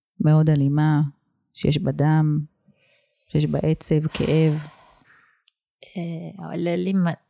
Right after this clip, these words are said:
Speaker 2: יש מלא מרחבים שחוצים את השדה, לפעמים זה רק מילים, לפעמים לפגוש, אה, נערה, זאת אומרת, זה היה בהתחלה, עכשיו אני כבר מכירה את המרחב,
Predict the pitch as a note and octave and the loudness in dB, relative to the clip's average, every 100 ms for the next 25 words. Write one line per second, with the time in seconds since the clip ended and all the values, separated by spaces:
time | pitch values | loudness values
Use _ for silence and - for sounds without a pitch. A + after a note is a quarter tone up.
0 | - F#3+ G#3 - F#3+ F#3+ G#3 A3+ A#3+ - | -2 0 0 0 0 2 2 2 0 -2
1 | F#3 E3 E3+ E3 E3+ - - - E3+ E3 | -6 -4 -4 -4 -8 -10 -8 -4 -4 -4
2 | D#3+ - E3 D#3 D#3+ - E3+ F#3 F3+ F#3 | -8 -6 -6 -2 -4 0 0 2 0 0
3 | E3+ E3+ E3+ F3 E3+ D#3 D#3 D#3+ E3 _ | 0 -2 -2 0 0 -2 -4 -6 -12 _
4 | _ _ _ _ _ - E3+ - F3+ F#3+ | _ _ _ _ _ -4 -2 0 2 2
5 | F#3+ - F3 F3+ F3 - F3+ E3 D#3 D3+ | 0 -4 -4 -2 -2 -2 -2 0 -2 -4
6 | C3+ _ _ _ _ _ _ - F3+ F3 | -10 _ _ _ _ _ _ 0 2 4
7 | E3+ E3 F3+ F#3 F3+ E3+ D#3+ - _ _ | 2 0 2 2 2 0 -2 -8 _ _
8 | _ _ _ _ - F3+ D#3+ F#3 F3+ F3 | _ _ _ _ -6 -4 0 2 2 4
9 | G3 G#3 G#3 G3 - - F#3 E3+ - G3 | 4 4 4 2 0 -2 0 0 2 2
10 | G3 - _ _ - F#3 F3+ E3+ E3 D#3+ | 0 -6 _ _ -2 2 2 0 -2 0
11 | D#3+ - E3+ G3 G3 - F3 D#3+ D#3 D#3 | 0 0 2 2 2 0 0 2 0 -2
12 | D3+ D3+ D#3 D3 _ _ _ _ _ _ | -4 -6 -8 -10 _ _ _ _ _ _
13 | - F3 D#3 - G3+ G3 | 0 2 2 0 0 2